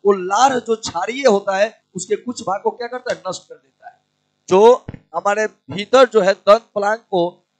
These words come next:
दंत वल्क को जो क्षति पहुंचाता है कौन? एसिड। एसिड माने अम्ल।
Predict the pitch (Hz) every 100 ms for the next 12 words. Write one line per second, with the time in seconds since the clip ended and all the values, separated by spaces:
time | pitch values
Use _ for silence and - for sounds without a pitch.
0 | - 208 262 233 202 220 226 226 220 208
1 | - - 247 240 196 202 196 220 - 254
2 | 185 147 _ _ _ 226 220 - 147 _
3 | _ _ _ _ _ 180 190 233 226 233
4 | 277 302 - _ _ _ - 190 180 123